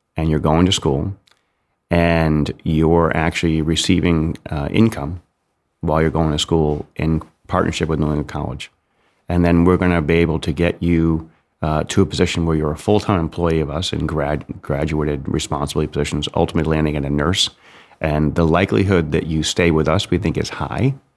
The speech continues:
um, because we've seen that when people transition in our organization, it's quite a common story. Someone comes in while they're in college and, and, uh, they're a licensed nursing assistant, and then they go on to nursing school and they come back as a nurse, and they become a nurse practitioner.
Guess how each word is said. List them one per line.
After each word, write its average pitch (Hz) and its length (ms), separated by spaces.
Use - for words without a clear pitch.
um, 76 320
because 87 280
we've 92 160
seen 110 360
that 82 100
when 87 140
people 87 300
transition 85 600
in 78 100
our 78 160
organization, 78 540
it's - 160
quite 78 240
a 73 60
common 78 340
story. 80 460
Someone 85 300
comes 85 260
in 85 200
while 78 160
they're 76 220
in 78 100
college 90 440
and, 76 140
and, 76 200
uh, 76 180
they're 82 100
a 76 40
licensed 82 380
nursing 85 300
assistant, - 480
and 76 160
then 76 80
they 78 80
go 73 200
on 73 180
to 71 60
nursing 76 380
school 76 300
and 71 80
they 71 60
come 76 180
back 73 200
as 80 80
a 73 40
nurse, 73 380
and 76 120
they 80 100
become 82 180
a 80 40
nurse 82 180
practitioner. 76 640